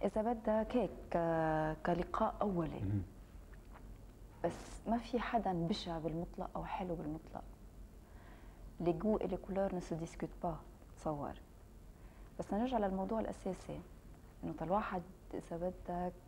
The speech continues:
Speaker 1: يتعاطى بشأن السياسة، مفروض يكون عنده ميزتين أساسيتين.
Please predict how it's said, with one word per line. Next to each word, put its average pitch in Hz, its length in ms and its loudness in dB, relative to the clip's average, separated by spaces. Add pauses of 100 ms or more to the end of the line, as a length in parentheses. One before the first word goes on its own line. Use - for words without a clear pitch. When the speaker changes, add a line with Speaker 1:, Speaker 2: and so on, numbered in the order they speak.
(160)
Speaker 1:
يتعاطى 170 580 0
بشأن 165 440 -2
السياسة، 156 680 -6 (1200)
مفروض 220 440 2
يكون 226 340 2
عنده 214 300 4
ميزتين 208 580 0
أساسيتين. 185 800 -2